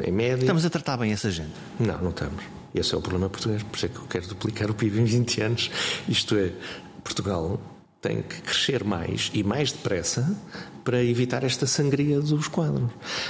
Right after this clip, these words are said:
Speaker 1: Claro que, eh, eh, este sistema global é bom porque a concorrência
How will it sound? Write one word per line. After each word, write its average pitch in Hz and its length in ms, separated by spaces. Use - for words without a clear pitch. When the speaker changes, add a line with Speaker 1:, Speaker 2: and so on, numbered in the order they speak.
Speaker 1:
Claro 151 300
que, 104 420
eh, 98 240
eh, 82 340
este 113 300
sistema 95 440
global 80 640
é 120 100
bom 131 280
porque 127 220
a 113 40
concorrência 123 840